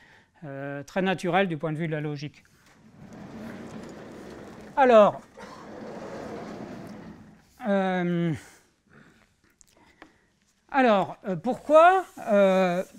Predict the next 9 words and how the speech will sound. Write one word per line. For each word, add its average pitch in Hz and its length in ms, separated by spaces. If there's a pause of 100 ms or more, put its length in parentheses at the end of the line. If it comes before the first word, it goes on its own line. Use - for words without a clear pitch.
proposer, 233 720
pourquoi 294 320
rechercher, 254 760 (1600)
euh, 196 400
un 208 140
topos 277 500
qui 233 100
vérifie 226 480
ces, 220 320